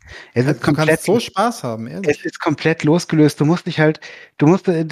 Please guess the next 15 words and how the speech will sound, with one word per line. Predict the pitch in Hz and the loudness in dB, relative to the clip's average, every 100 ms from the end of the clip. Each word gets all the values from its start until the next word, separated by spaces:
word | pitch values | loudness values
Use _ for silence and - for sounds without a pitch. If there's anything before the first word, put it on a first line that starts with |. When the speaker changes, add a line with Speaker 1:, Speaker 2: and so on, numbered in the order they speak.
| 139 | 0
Speaker 1:
alles, | 175 185 | 2 2
was | 175 - | -2 -2
du | 160 | -2
wissen | 202 202 | 0 0
musst, | 185 - | -2 -2
ist | 165 | -6
im | 156 | -8
Prinzip, | - 143 - 180 | -4 -6 -4 -4
dass | 160 - | -6 -6
du | 143 | -6
mit | 147 | -2
so | 156 | -2
einer | 147 147 127 131 | 0 -2 -2 0
wild | 151 208 | 2 0
zusammengewürfelten | - 135 131 160 165 143 127 156 - 147 147 139 147 | -4 0 4 4 4 0 2 2 2 0 2 2 0